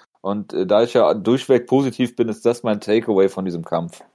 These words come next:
So. Mehr habe ich dazu auch nicht zu sagen. Und guckt's euch auf gar keinen Fall an.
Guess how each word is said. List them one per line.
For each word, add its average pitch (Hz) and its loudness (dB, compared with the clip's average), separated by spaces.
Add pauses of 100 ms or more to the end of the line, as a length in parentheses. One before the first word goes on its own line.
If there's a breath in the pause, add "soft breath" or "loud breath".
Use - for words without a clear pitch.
(1500)
So. 90 -2 (460)
Mehr 98 2
habe 110 2
ich - -4
dazu 101 -2
auch 90 2
nicht 98 -6
zu 95 -8
sagen. 90 2
Und - -14
guckt's - -14
euch 95 2
auf 92 -2
gar 98 2
keinen 90 -2
Fall 87 0
an. 82 -4